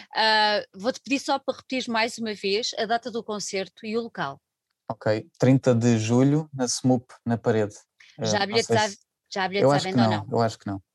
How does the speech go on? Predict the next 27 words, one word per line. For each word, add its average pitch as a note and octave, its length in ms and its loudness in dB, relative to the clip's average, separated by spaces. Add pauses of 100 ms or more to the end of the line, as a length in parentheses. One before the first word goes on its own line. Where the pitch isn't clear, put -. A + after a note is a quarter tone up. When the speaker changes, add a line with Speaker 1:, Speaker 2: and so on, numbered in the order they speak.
(160)
Speaker 1:
Ok, D3 240 -12 (280)
ok. - 220 -18 (460)
Convém G3+ 240 -2
ficarem A3 360 -2
só A3+ 180 0
atentos G#3+ 500 -2
às G#3+ 200 -2
tuas A3 180 -2
redes G#3+ 240 -6
sociais, G#3 400 -4
que A#3 100 -10
é G#3+ 40 -8
para G#3+ 120 -10
perceberem. G#3 540 -4
Speaker 2:
Sim, D#3+ 260 -2 (200)
eu, A2 160 0
eu G#2+ 180 2 (380)
depois, A#2+ 260 4
entretanto, A#2+ 520 4
vou, A#2 460 2 (560)
vou A2+ 160 0
meter-me A2 480 0 (380)
isso, A2+ 460 -4
tem A#2+ 160 0
que - 140 -8
pôr, G#2+ 180 -2
senão - 260 -6